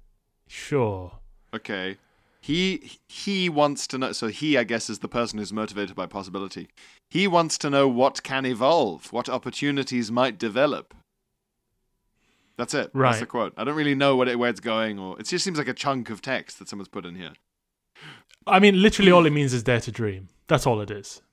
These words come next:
Speaker 1: Is live your dream. But, but,
Speaker 2: Yeah.
Speaker 1: but the, the flaw in that, uh, in that logic there is a person who's motivated by necessity. Well,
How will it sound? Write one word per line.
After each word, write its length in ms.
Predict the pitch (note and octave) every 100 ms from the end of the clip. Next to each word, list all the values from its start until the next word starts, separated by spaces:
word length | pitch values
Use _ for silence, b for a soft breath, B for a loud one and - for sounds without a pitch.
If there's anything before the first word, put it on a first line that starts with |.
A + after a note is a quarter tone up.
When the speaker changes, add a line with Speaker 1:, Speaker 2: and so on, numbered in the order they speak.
| _ _ _ _ _ _ _ _
Speaker 1:
Is 300 | C#3+ - - _ _ _ _ _ _ -
live 180 | D#3 D3
your 80 |
dream. 300 | C3 D#3+ A2+ - _ _ _ _ _ _ _ -
But, 380 | C3+ F#3 F#3 C3+
but, 180 | F#3+ E3 E3+ F3 C#3+ -
Speaker 2:
Yeah. 200 | G3+ F#3+
Speaker 1:
but 160 | F3+
the, 80 | F#3
the 140 | E3+
flaw 520 | - - F#3+ G#3 A3 G3
in 140 | E3
that, 160 | D#3+ D#3
uh, 160 | E3
in 200 | E3 D3+
that 420 | D3 D3+ C#3 - -
logic 380 | D3+ C#3+ C#3 -
there 300 | C#3 A#2 A2
is 500 | C#3+ C3+ B2+ A#2 - _ _ _ _ -
a 40 |
person 300 | - F3 G3+
who's 120 | E3+
motivated 500 | D#3 E3 D#3+ D#3 D3+ C3+
by 140 | C3+
necessity. 1000 | C3 - - - E3 - - - G2 _ b b b b b
Well, 500 | F#3 G3+ G3 E3+